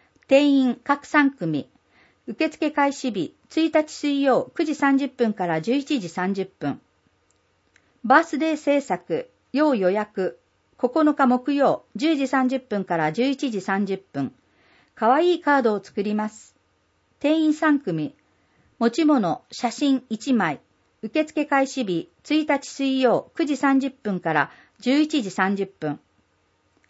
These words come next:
クリスマスイベント、要予約。十四日火曜、離乳食中期のお子さん、二十一日火曜、一歳児以上のお子さん。親子で園の給食を食べます。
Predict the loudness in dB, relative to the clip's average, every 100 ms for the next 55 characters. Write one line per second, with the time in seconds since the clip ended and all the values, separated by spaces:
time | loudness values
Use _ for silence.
0 | _ _ _ -2 0 2 2 0 2 2
1 | 2 0 0 -4 -4 _ _ -2 2 2
2 | 2 2 0 -4 -4 -4 _ _ _ _
3 | _ -6 0 2 2 2 2 0 0 0
4 | 2 0 -4 _ _ -6 -2 0 0 -2
5 | -6 -4 -2 -2 0 0 0 -4 -2 -2
6 | -4 _ _ -2 0 2 2 0 0 -2
7 | -4 -6 -2 2 0 -2 -10 -6 2 2
8 | 2 -2 0 2 2 0 -6 -6 -4 -6
9 | -8 _ _ _ _ _ _ _ 4 4
10 | 4 2 2 2 2 4 2 0 -2 -2
11 | -2 0 2 2 2 -2 -2 -4 -10 -20
12 | _ _